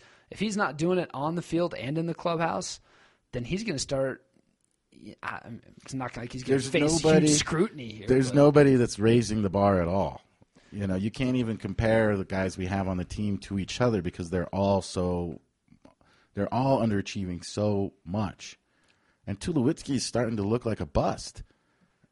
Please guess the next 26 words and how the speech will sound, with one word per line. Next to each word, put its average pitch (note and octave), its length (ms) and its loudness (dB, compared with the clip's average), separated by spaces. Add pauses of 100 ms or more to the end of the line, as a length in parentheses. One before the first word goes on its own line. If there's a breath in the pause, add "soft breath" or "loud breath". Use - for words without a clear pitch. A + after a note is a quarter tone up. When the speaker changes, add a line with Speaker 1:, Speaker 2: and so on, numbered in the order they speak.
(140)
Speaker 2:
Y-, A#2 160 -8
you A#2 140 -2
know, A2 120 2
at A#2 80 0
the B2 80 0
very D3 360 4
least, C3 440 2
if A2+ 140 -6
you're B2 80 -2
the B2 80 0
best D3+ 260 0
guy C#3 240 4
on A2 80 4
a A2 60 0
bad A#2+ 260 2
team, C3 300 0
at F#2+ 80 -4
least D#3+ 200 -2
go C3+ 120 2
out C3+ 160 -2
there A2+ 240 4
and G#2 160 -2
hit A#2 180 -4
bat B2 240 -4
two C3+ 220 -4
seventy-two, B2 880 -2